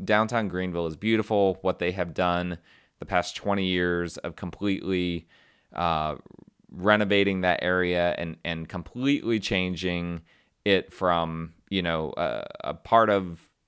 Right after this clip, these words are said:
Greenville County that you would never want to, to be seen at, at night to now it's an area that is a tourist attraction. And it's r-, really beautiful, and,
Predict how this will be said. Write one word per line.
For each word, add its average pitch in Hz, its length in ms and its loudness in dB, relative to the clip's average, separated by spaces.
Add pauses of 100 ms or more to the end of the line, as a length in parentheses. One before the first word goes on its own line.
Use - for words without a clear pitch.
Greenville 98 340 0
County 95 420 0
that 85 200 -2
you 90 160 -4
would 85 180 -4
never 104 540 2 (680)
want 98 360 0
to, 101 420 4
to - 100 -4
be 101 140 0
seen 117 380 0
at, 110 360 2
at - 160 0
night 113 360 4 (220)
to 98 500 0
now 98 320 2
it's 98 160 -6
an 95 100 -4
area 95 400 0
that 90 320 2
is 90 320 -4 (100)
a 90 60 -6
tourist 175 340 -4
attraction. 80 600 -2 (680)
And 90 480 2
it's - 180 -2
r-, 110 180 -4
really 117 300 8
beautiful, 101 520 4
and, 90 180 0